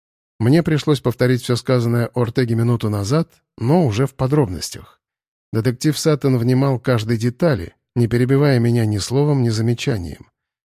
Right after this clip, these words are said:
Я уже приготовился к множеству вопросов, но он лишь кивнул и вернулся в допросную комнату с новым багажом знаний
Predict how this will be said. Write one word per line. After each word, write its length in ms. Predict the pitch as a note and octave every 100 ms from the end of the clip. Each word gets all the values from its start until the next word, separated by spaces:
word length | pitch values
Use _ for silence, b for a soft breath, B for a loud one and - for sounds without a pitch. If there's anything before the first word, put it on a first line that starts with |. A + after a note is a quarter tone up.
| _ _
Я 160 | A#2 A2+
уже 180 | A2+ A#2+
приготовился 600 | B2 B2 A#2+ B2 A#2+ A#2+
к 80 | -
множеству 460 | B2+ A#2 G#2+ A#2+
вопросов, 640 | A2+ G#2+ C3+ D#3+ - F2 - _ _ _ _
но 140 | A#2+ C#3
он 120 | E3+
лишь 160 | D3+
кивнул 440 | - B2+ A2 D#3 F#3
и 160 | -
вернулся 460 | A#2 A#2 C#3 C3+ A#2+
в 40 |
допросную 580 | G#2+ A2 C3 A#2+ B2 A#2
комнату 500 | A2 D#3+ E3 D3+ C3+
с 100 | A#2
новым 320 | A#2+ B2 A#2
багажом 440 | A2+ A2+ G#2+ G#2+ F#2+
знаний 540 | E2+ G#2+ C#3+ D#3 D3+